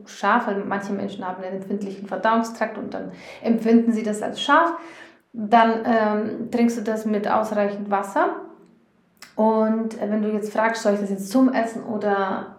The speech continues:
ähm, davor oder danach?" Also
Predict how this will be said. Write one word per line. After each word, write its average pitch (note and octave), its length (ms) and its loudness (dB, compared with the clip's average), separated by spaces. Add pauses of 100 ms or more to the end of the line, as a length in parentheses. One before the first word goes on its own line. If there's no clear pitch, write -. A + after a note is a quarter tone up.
ähm, G3+ 580 0 (320)
davor A3+ 320 2
oder A3 120 0
danach?" A3+ 420 2 (480)
Also A3 180 6